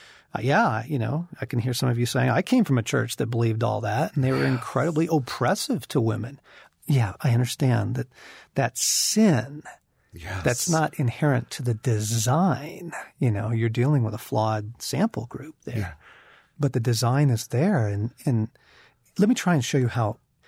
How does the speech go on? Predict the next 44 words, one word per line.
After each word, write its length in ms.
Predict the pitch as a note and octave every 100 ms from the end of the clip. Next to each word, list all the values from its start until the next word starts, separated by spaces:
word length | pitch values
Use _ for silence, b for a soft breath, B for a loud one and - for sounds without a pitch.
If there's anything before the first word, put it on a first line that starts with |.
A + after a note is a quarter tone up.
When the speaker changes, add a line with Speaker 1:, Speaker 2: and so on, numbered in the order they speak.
| b b
Speaker 1:
like, 180 | C#3 A#2+
there's 220 | - F#3 -
some 260 | D#3+ C3
really 280 | C3 G3 D#3
significant 580 | - A#2+ C#3 F3 - -
applications 760 | A2 - - F3+ B3 - - -
to 80 |
this. 400 | B2+ - - - - B B B
You 100 | -
know, 240 | G#2+ G2 -
parenting, 560 | - D3 A3+ C4+ C3 G#2 _
for 220 | - C3+
example. 580 | A2+ A#2 G#2 - - - B B B F2+
You 100 | G2+
know, 260 | A2 G#2 B2+
if, 160 | A#2 -
if 160 | C3 A#2
you 120 | C#3
believe 340 | E3 B2 C3+ F3
that 120 | B2+
there 180 | B2+ C3+
are 40 |
gender 340 | A2 B2+ D3+
differences, 600 | G#2 C#3+ - F#3+ A2 G#2+
then 100 | -
the 60 | A2
way 180 | A#2 C#3
you're 120 | C3+
gonna 180 | A#2+ G#2+
raise 300 | A2+ C#3+ C#3
little 120 | A2+
boys 400 | A2 B2 G#3+ C#3
and 80 | A2
the 40 |
way 160 | G#2+ A2+
you're 80 | A#2
gonna 160 | A#2 G#2+
raise 260 | A2 A#2
little 120 | A#2+ G#2
girls 260 | A#2+ G3+
is 100 | C3
gonna 160 | A2 C3+
be 140 | A#2+
different. 460 | A2 F#3+ - -